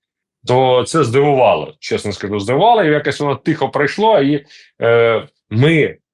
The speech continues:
воюємо вже, е, з чотирнадцятого року, блін. Велика війна у нас з двадцять другого року, блін, і питання національно-патріотичного виховання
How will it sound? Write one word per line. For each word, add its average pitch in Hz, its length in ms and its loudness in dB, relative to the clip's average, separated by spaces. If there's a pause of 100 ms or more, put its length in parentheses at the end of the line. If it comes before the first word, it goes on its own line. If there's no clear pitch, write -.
(180)
воюємо 123 800 0
вже, 110 380 0 (320)
е, 104 180 -2
з - 60 -6
чотирнадцятого 131 760 -2
року, 147 300 0
блін. 80 200 -10 (440)
Велика 123 520 2
війна 131 340 2
у 113 80 2
нас 104 200 -2
з - 20 -6
двадцять 110 380 -2
другого 139 340 2
року, 156 320 -2
блін, 98 260 -6
і 120 100 -6
питання 143 440 -2
національно-патріотичного 120 1300 -4
виховання 107 600 0